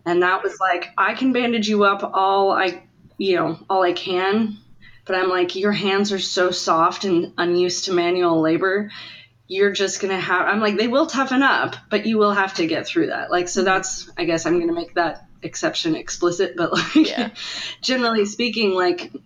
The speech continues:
Speaker 1: anything with heat, physical pain, like, you,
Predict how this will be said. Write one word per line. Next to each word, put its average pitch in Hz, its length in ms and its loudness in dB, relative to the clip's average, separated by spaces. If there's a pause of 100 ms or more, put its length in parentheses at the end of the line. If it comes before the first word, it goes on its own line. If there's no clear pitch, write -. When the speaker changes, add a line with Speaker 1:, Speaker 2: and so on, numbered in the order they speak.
Speaker 1:
anything 220 500 2
with 175 160 2
heat, 262 380 0
physical 214 540 -2
pain, 190 720 0 (440)
like, 165 440 -2
you, 214 360 0